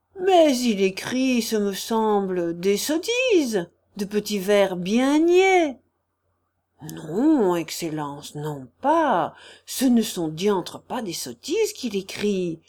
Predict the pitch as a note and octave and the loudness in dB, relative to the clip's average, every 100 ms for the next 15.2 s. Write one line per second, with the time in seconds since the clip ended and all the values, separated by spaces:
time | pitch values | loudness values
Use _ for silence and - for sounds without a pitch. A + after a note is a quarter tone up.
0 | _ _ - D#3 F#3 E3+ D#3+ E3 D3 C#3+ | _ _ -8 -4 -2 -2 -2 -2 -2 -6
1 | C3 - _ _ - D3+ D3+ C3+ A#2 C#3 | -10 -16 _ _ -4 0 0 -2 -8 -12
2 | C#3+ E3+ F#3 A#3 G#3+ E3 B2 - _ _ | 0 2 4 4 4 2 -2 -14 _ _
3 | _ _ _ _ _ _ _ _ _ _ | _ _ _ _ _ _ _ _ _ _
4 | _ - - - D#3 E3+ - G#3 G3 E3+ | _ -12 -10 -6 -2 -2 0 -2 -2 -6
5 | - E3+ F#3+ F3+ F3+ F3 F3 F3+ F#3+ D4+ | -4 -6 -2 -2 -2 -2 -2 0 2 4
6 | G#4+ A4+ A#4 - _ _ _ _ _ _ | 4 2 -2 -10 _ _ _ _ _ _
7 | _ _ _ _ _ _ C4+ A3 G3 C4 | _ _ _ _ _ _ 0 0 0 2
8 | E4+ B3 - - C4 C4 F#3+ - G3 C#4+ | 2 2 -2 -2 0 2 -2 -4 -4 -2
9 | B3+ B3+ - _ _ _ _ _ _ _ | 0 -2 -4 _ _ _ _ _ _ _
10 | _ _ D3+ D3 G3+ D4 A#4+ C4+ E3+ _ | _ _ -8 -6 0 2 2 2 -4 _
11 | _ A4 G#4+ E4 F3+ E3+ F3 - A3 G#3+ | _ 2 2 2 0 -2 -6 -2 0 0
12 | G#3 G#3+ A3 G#3+ G#3 G#3 _ _ _ _ | -2 -2 0 2 0 -2 _ _ _ _
13 | _ _ _ _ - - D3+ D3+ D3 C#3+ | _ _ _ _ -16 -12 -10 -10 -10 -12
14 | - - D#3 F#3 D4+ - B3+ C4 D4 A3+ | -14 -12 -10 -2 -2 -2 -2 0 0 -2
15 | - | -8